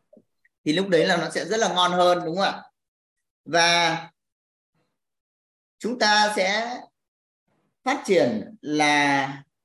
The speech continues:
cái hệ thống quan niệm, hệ thống quan niệm, hệ thống quan niệm. Ví dụ như là trong từng cái, trong từng cái lĩnh vực khác nhau thì có cái hệ thống quan niệm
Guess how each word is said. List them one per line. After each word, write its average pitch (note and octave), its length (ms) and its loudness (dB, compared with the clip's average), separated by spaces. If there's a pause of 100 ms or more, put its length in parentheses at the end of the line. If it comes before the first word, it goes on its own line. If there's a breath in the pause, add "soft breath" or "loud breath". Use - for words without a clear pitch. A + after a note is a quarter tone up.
(200)
cái A#3 120 -4
hệ G#3+ 260 2
thống F#3 240 -6
quan G#3+ 220 -6
niệm, G3 180 0 (760)
hệ F3+ 200 -2
thống F#3+ 160 -4
quan G3 200 0
niệm, F#3 200 2 (1900)
hệ E3+ 180 -2
thống F#3 160 -2
quan G3 180 0
niệm. F3+ 200 2 (400)
Ví G3 140 -8
dụ A3 260 2
như G3 120 -2
là D#3 540 2 (300)
trong G#3+ 260 -2
từng E3+ 260 -4
cái, G#3 420 -6 (240)
trong G3+ 240 0
từng D#3 480 -2 (1400)
cái G#3 100 -2
lĩnh A3 180 -2
vực G3+ 180 4
khác G#3+ 200 0
nhau F#3+ 380 2
thì D#3 160 -4
có D3 160 2
cái G3+ 100 0
hệ - 140 -4
thống E3 200 -6
quan F3+ 180 -2
niệm D3+ 180 0